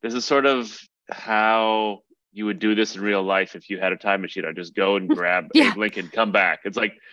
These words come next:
Speaker 1: "Don't you wanna have, like, a joke or some sort of adventure while you do that?" "No, I'm just gonna go and grab him
Speaker 2: Mm-hmm.
Speaker 1: and bring him
Speaker 2: <laughs>
Speaker 1: back
Speaker 2: Yeah.
Speaker 1: to this presentation."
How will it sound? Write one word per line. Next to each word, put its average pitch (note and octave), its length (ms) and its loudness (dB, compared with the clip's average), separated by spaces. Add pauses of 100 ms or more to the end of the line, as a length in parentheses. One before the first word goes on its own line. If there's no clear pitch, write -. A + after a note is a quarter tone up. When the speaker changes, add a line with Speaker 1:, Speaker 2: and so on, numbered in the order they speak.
(220)
Speaker 1:
"Don't B2+ 160 2
you C3 60 -2
wanna B2+ 140 4
have, B2 140 4
like, G#2+ 120 -2
a G2+ 60 0
joke G#2 380 2
or F#2 80 -2
some G#2 260 -6
sort G#2+ 140 -6
of G2 60 -2
adventure G2+ 500 0
while G2+ 120 4
you F#2+ 80 -2
do G2+ 140 -2
that?" A#2+ 200 0
"No, C3 240 2 (160)
I'm B2+ 100 -10
just A2 140 -10
gonna G#2+ 160 0
go G#2+ 300 2
and G#2 120 -2
grab G#2 260 2
him G2+ 180 -4
Speaker 2:
Mm-hmm. F#3+ 200 -4
Speaker 1:
and F#3+ 200 -10
bring - 160 0
him C#4 140 0
Speaker 2:
<laughs> - 0 -
Speaker 1:
back G#3 300 6
Speaker 2:
Yeah. - 0 - (100)
Speaker 1:
to - 60 -6
this F#2+ 200 -4
presentation." - 800 2